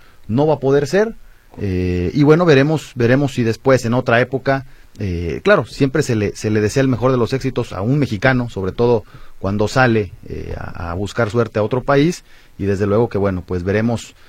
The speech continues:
veremos qué es lo que sucede. En las próximas horas se estará desarrollando esta novela, pero prácticamente lo podemos dar como un,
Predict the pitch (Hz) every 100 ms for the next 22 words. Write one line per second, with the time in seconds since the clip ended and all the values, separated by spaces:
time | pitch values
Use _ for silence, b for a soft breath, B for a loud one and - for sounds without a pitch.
0 | b - 151 156 - 156 151 127 185 190
1 | 165 139 165 143 147 131 156 151 139 120
2 | 131 139 131 123 131 147 151 202 220 247
3 | 233 277 b b b 359 320 208 180 170
4 | 143 120 131 139 104 104 110 113 104 104
5 | 104 101 107 98